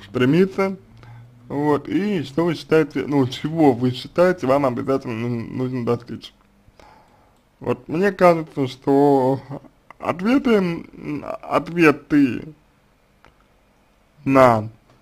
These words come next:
ваши вопросы, они лежат где-то в этой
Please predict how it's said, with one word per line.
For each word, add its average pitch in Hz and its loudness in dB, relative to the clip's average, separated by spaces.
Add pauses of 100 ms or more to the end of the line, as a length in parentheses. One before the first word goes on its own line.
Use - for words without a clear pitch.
(420)
ваши 123 2
вопросы, 180 0
они 139 -2
лежат 131 -4 (1800)
где-то 127 0
в 117 -2
этой 117 -2